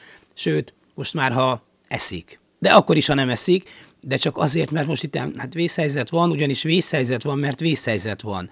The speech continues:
Ez meg is jelent a marginál közlönyben, de láthatatlan tintával nyomva, hogy ne ijessze meg túlzottan a népet.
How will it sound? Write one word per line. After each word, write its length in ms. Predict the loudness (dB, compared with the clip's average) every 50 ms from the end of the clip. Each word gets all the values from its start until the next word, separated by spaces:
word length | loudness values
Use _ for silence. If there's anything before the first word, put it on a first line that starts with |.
| -14 -16 -16 -16 -16 -18 -12 _
Ez 180 | -2 0 2 4
meg 180 | 4 4 4
is 140 | 4 4 4
jelent 280 | 4 4 2 2 2 2
a 40 |
marginál 500 | 2 2 2 2 2 0 0 2 0 0
közlönyben, 680 | 2 2 0 2 2 2 0 0 0 0 0 0 0 0
de 220 | 0 -2 -4 -6 -10 _ _
láthatatlan 640 | -2 0 0 0 0 -2 -2 -2 -2 0 -2 -2 0
tintával 540 | 0 -2 -2 -2 0 0 0 0 0 -2 -2
nyomva, 480 | 0 0 0 0 4 4 4 4 4 0 -8 _
hogy 160 | _ -10 -8
ne 260 | -6 -2 0 2 2 2
ijessze 540 | 2 2 2 0 -2 -4 -6 -6 -6 -6 -8
meg 320 | -8 -8 -10 -12 -14 _
túlzottan 680 | -10 -8 -6 -6 -6 -6 -8 -10 -12 -14 _ -14 -14 -12
a 80 | -12 -12
népet. 720 | -14 -14 -14 -14 -14 -16 -16 _ -16 -16 -16 -16 -18 -20